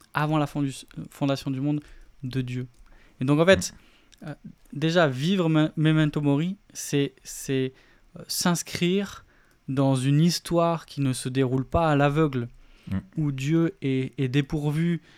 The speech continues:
Speaker 1: doit anticiper, euh,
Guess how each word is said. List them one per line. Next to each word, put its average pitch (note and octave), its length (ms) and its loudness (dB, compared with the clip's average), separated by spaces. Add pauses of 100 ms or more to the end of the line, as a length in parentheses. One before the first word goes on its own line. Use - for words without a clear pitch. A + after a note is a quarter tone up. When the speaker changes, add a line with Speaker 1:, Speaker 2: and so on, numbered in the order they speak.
(400)
Speaker 1:
doit C#3+ 320 4
anticiper, D#3+ 800 -2 (560)
euh, A#2+ 560 -4